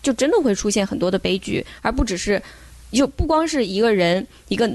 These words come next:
男性的事业被摧毁，名誉会摧毁，还有这个女性从此就背着一个受害，就背着一个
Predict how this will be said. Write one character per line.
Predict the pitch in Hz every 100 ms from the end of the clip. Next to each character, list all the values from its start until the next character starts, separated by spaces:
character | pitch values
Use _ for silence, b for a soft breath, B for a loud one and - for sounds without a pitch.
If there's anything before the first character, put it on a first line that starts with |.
| -
男 | - 185
性 | 208 269 226
的 | 185
事 | - - 247
业 | 202
被 | 190
摧 | - 214
毁， | 208 85 87 -
名 | 208 180
誉 | 233
会 | 214 196
摧 | 190 175
毁， | 185 -
还 | 202 196
有 | 190
这 | 214
个 | 202
女 | - 175
性 | 165 220 190
从 | - 202
此 | - 170 B B -
就 | 190 175 - -
背 | - 214
着 | 190
一 | 180
个 | 180
受 | 190 202
害， | 208 -
就 | 226 214 -
背 | 277 277
着 | 240
一 |
个 | 190 208